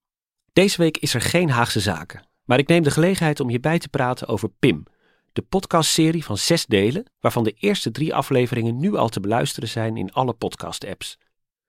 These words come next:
In PIM onderzoek ik, samen met de producers Jennifer Patterson,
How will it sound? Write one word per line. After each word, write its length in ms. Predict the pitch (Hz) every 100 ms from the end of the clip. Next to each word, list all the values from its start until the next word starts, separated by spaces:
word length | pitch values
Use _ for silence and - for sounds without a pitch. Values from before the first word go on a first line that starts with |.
| _ _ _ _ _
In 220 | - 117
PIM 220 | - 226 220
onderzoek 440 | 147 117 131 185
ik, 160 | 196 -
samen 280 | 151 135
met 120 | 117 113
de 60 |
producers 480 | - 101 120 113 110
Jennifer 320 | - 107 107 -
Patterson, 520 | 139 117 - 92